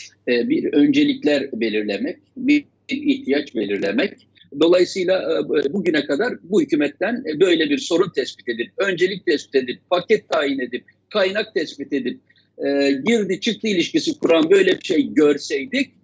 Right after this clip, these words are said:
bugün zaten bu, e, felaketi yaşamıyor olacaktık. Böyle bir gündemlerimiz olmayacaktı. E, bu hükümetin yoldan geçen hırsızı döndürüp, yolsuzu döndürüp, yandaşı döndürüp,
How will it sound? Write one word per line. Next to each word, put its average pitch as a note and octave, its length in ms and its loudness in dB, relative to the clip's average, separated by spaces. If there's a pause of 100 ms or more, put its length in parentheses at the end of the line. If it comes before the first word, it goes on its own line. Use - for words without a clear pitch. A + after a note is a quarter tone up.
(220)
bugün E3+ 340 2
zaten D#3+ 640 -2
bu, F#3+ 400 0
e, - 0 - (280)
felaketi C#3+ 600 2
yaşamıyor E3+ 640 0
olacaktık. G#2 680 -4
Böyle E3 380 4
bir C#3+ 120 2
gündemlerimiz C#3 1200 -2
olmayacaktı. C4+ 880 0 (420)
E, C#3 200 0
bu B3+ 280 2
hükümetin E3+ 680 -2 (160)
yoldan A3+ 720 4
geçen F#3+ 380 0
hırsızı F#3+ 840 -6
döndürüp, C3+ 560 0 (400)
yolsuzu F#3+ 840 0
döndürüp, C#3+ 580 2
yandaşı F#3 960 0
döndürüp, C#3+ 540 2